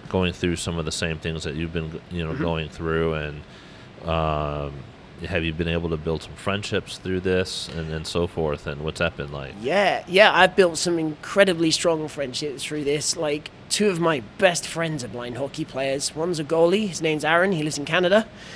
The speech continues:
Speaker 2: Um, and he's just, I, I met him in the locker room, and we've been close friends since. This was five years ago. The other is my friend Hillary. My friend Hillary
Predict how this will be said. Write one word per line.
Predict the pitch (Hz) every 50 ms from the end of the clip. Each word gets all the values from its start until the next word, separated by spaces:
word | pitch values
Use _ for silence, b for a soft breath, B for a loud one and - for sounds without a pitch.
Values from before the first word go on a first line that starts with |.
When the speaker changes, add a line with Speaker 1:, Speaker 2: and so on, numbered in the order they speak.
| B B B B B B B B B - -
Speaker 2:
Um, | 190 180 175 160 156 156 156 156 160 160 160 - - - - - -
and | 165 165 151
he's | 139 139 175 170 165 147
just, | - - 170 165 156 - - - - - - - - - -
I, | 160 165 147
I | 156 170
met | 180 208 208 190
him | 202 202
in | 180
the | 180 165
locker | 170 180 180 - - 190
room, | 196 190 208 208 202 190 160 160 - - -
and | 151 165 160 160 160 160 156 156
we've | 160 151 147
been | - 165 156
close | 147 170 160 156 -
friends | - 175 165 160 147 -
since. | - 175 190 175 -
This | 170 156
was | 160 151 143
five | - 160 151 156 147 156
years | 165 170 165
ago. | 165 180 185 220 - - B B B B B B B B B -
The | 165 170
other | 175 190 214 214 208
is | 185 165 165
my | 165 156
friend | 151 - 165 156 135
Hillary. | 110 160 175 165 156 139 127 120 123 127 -
My | 139 156
friend | 165 - 220 247 208
Hillary | 190 202 214 185 175 175 170 170 165 160